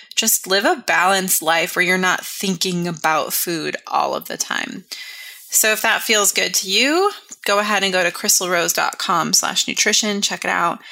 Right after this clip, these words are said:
I also have a couple of amazing coaches who do the macro counting coaching. And if that's something that you've been looking for and you are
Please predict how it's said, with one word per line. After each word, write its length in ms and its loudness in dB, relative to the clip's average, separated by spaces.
I 100 0
also 260 2
have 180 -2
a 60 -4
couple 280 -4
of 120 0
amazing 560 0
coaches 600 -4
who 120 2
do 480 4
the 140 0
macro 640 0
counting 720 -2
coaching. 580 -2
And 500 0
if 140 -8
that's 300 0
something 380 -2
that 120 -2
you've 240 0
been 160 0
looking 300 -2
for 420 0
and 160 -4
you 160 -6
are 200 -2